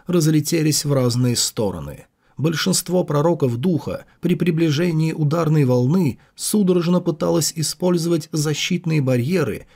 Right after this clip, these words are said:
или духовные предметы, но независимо от их действий, их всех отшвырнуло прочь. Бушующие всполохи элементальных энергий были не единственным элементом ударной волны от взрыва.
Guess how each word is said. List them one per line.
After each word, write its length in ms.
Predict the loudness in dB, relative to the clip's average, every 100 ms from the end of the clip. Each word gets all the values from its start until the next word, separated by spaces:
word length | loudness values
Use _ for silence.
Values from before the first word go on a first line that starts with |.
| -4
или 160 | 0 2
духовные 540 | 0 0 0 0 0
предметы, 680 | 0 0 0 -2 -4 -12 -16 _ _ _
но 160 | -2 0
независимо 680 | 0 0 0 0 2 0 0
от 240 | -2 0
их 200 | -2 0
действий, 680 | 0 0 -2 -8 -14 -14 -18 _
их 180 | -4 -4
всех 480 | -6 -2 -2 -2 -10 _
отшвырнуло 800 | -4 -4 -2 -2 2 2 2 0
прочь. 580 | -4 -6 -8 -8 -12 -14 _ _ _ _ _ -20 -12
Бушующие 800 | -6 -6 -2 0 0 0 -2 -2
всполохи 680 | -2 -4 0 0 0 -2 -2
элементальных 760 | 0 0 -2 -2 0 0 0
энергий 640 | 0 0 0 -2 -6 -10 -14 _ -8
были 300 | 0 2 2
не 140 | 2 4
единственным 800 | 2 2 0 0 0 0 2 0
элементом 640 | 0 2 0 0 -2 -2
ударной 460 | -2 0 0 0 2
волны 420 | 2 2 0 0
от 160 | -2 -2
взрыва. 640 | 0 0 0 -2 -8